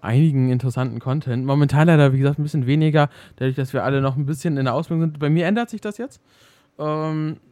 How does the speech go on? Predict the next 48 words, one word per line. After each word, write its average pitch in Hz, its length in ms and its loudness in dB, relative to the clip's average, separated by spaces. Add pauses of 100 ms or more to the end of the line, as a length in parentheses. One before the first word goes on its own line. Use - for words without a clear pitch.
ich 151 220 -14
werd 165 200 -6
in 147 120 -8
Zukunft 165 260 -6
ein 156 40 -2
bisschen 156 180 -4
mehr 156 160 -2
Content 185 340 -4
posten 185 380 -4
und 156 100 -8
wir 147 80 -10
werden 151 200 -2
da 139 100 -2
demnächst 139 300 -4
auch 135 40 -2
ein 131 60 -6
paar 120 160 -6
Änderungen 123 400 -2
machen. 202 320 0 (1400)
Ähm, 147 340 2
ihr 135 120 2
könnt 196 160 6
euch 143 100 6
auch 117 80 0
gerne 120 180 6
bewerben 113 400 6
bei 104 80 4
uns, 107 200 0
also 107 180 0
wenn 110 100 2
ihr 107 100 0
Bock 117 200 0
habt, 143 160 -6
selber 123 260 2
zu 123 140 -8
schreiben. 160 560 -2
Ich - 140 -10
hab 123 100 -2
da 147 80 0
jetzt 127 180 -2
demnächst 127 300 -2
auch, 127 160 -4
auch, 127 220 -6
auch 117 160 -4
noch 123 100 0
ein 117 60 -2
paar 120 140 -2
Leute 110 300 -2